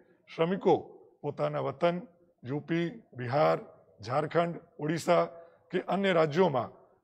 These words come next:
ખૂબ જ સારી રીતે જઈ શકે. એટલે મુખ્યમંત્રીશ્રીએ તમામ શ્રમિકોને જણાવ્યું છે કે કોઈએ ચિંતા કરવાની જરૂર નથી.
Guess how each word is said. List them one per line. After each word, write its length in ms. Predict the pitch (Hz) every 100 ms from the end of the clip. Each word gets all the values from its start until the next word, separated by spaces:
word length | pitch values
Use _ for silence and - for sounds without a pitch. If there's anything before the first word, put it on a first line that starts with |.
| -
ખૂબ 220 | 165 170
જ 80 | 151
સારી 380 | - 143 147 160
રીતે 260 | 151 139
જઈ 180 | 120 147
શકે. 340 | 143 165 180 175 - - - _
એટલે 500 | 151 147 180 196 190 - - - _ -
મુખ્યમંત્રીશ્રીએ 800 | 143 143 151 151 151 156 160 175 180 - - _ -
તમામ 300 | 139 156 165
શ્રમિકોને 720 | - 139 143 165 170 175 196 - _ _ _ 104
જણાવ્યું 460 | 143 151 175 196
છે 160 | - 113 - _ _ _
કે 100 | -
કોઈએ 600 | - 139 156 160 180 185
ચિંતા 400 | 180 139 143 147
કરવાની 380 | 143 143 151 156
જરૂર 320 | 120 131 135
નથી. 420 | 120 123 170 185